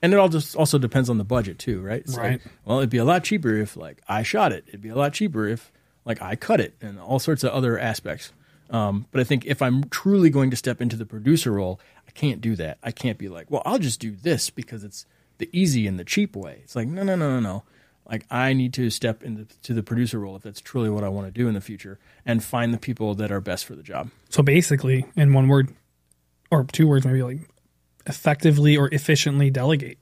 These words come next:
Speaker 2: You have to learn how to delegate a
Speaker 1: Right.
Speaker 2: little more. Right?
Speaker 1: Exactly. 'Cause, yeah.
Speaker 2: And I think the big deal is, is where, where do you wanna spend your most time, right? Like, you gotta
Speaker 1: Mm-hmm.
Speaker 2: figure that out. Like,
Speaker 1: Yeah.
Speaker 2: high, your highest knowledge and the highest priority, probably where you wanna be.
Speaker 1: Right.
Speaker 2: Your lowest knowledge and lowest priority,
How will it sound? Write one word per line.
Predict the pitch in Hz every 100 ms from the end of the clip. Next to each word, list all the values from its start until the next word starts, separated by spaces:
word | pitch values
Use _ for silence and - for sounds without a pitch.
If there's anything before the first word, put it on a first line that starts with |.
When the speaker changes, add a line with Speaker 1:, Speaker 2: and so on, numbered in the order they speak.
| -
Speaker 2:
You |
have | 151
to | 143
learn | 135
how | 135
to | 127
delegate | 127 135 127
a |
Speaker 1:
Right. | 127
Speaker 2:
little | 123
more. | 127 143
Right? | 135
Speaker 1:
Exactly. | 127 95 98 - -
'Cause, | - 123
yeah. | 120 101 _ -
Speaker 2:
And | 175
I |
think | 175 165
the | 139
big | 147
deal | 143 135 127
is, | 127 - - 240 - -
is | 139 131 - - _ _ _ _ _ _ _ _ -
where, | 147 156 147
where | 147 156
do | 156
you | 147
wanna | 135
spend | - 131
your | 123
most | 120 120
time, | - 113
right? | 117 123 120
Like, | 156
you | 143
gotta | 127
Speaker 1:
Mm-hmm. |
Speaker 2:
figure | 120 120
that | 117
out. | 113 110 -
Like, | 143 139
Speaker 1:
Yeah. | 82 -
Speaker 2:
high, | 151 151 -
your | 190 147
highest | 151 147 143
knowledge | 143 131 151 175 170 - _
and | 156 135
the |
highest | 127 135 131
priority, | - 127 131 151 160 - _ -
probably | 143 131 127
where | 123
you | 127
wanna | 131
be. | 139 151 151
Speaker 1:
Right. | 78 78 - _ -
Speaker 2:
Your | 135
lowest | 127 135 151 156 - - -
knowledge | 135 135 160 160
and | 127 123
lowest | 127 135
priority, | - 127 135 156